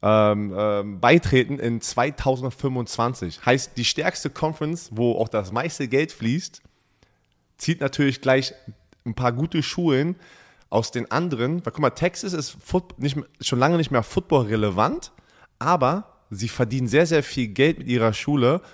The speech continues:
weil sie aus Texas kommen. Und sie in Texas, in Texas, also University of Texas, U T, wo, äh, Vince Young damals gespielt hat,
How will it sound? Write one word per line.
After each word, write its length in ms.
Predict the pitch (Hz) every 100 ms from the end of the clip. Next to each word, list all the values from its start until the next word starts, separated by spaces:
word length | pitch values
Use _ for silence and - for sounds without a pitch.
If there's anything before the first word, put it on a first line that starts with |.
| -
weil 160 | 107
sie 80 | 117
aus 180 | 123 -
Texas 460 | - - - 107
kommen. 240 | - 101 92
Und 80 | 98
sie 220 | 113 131 -
in 220 | 107 104
Texas, 460 | 151 180 - 135
in 140 | 131 107
Texas, 460 | - 180 - 117
also 200 | - 95
University 320 | 101 131 - 104
of 80 |
Texas, 540 | - - - - 127 - - -
U 180 | 117 139
T, 460 | - - 170 143 - - _
wo, 320 | 110 113 104
äh, 240 | 101 98 92 - -
Vince 300 | 107 131 107
Young 160 | 139
damals 280 | 127 110 113
gespielt 400 | 110 - 107 110
hat, 180 | 123 -